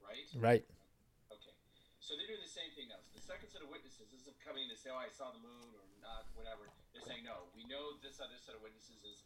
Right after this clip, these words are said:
Speaker 1: legit or illegit," correct?
Speaker 2: Yeah.
Speaker 1: Okay, so that's good. They're, they're being consistent in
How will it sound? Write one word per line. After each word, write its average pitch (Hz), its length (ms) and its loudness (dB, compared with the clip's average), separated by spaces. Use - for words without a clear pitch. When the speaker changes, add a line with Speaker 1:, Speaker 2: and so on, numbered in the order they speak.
Speaker 1:
legit 143 480 0
or 107 160 -10
illegit," - 480 -2
correct? - 320 0
Speaker 2:
Yeah. 113 160 12
Speaker 1:
Okay, 220 320 -2
so - 80 -10
that's 143 240 0
good. 147 160 -10
They're, - 160 -6
they're - 160 -12
being 123 160 -10
consistent 110 480 -14
in - 20 -14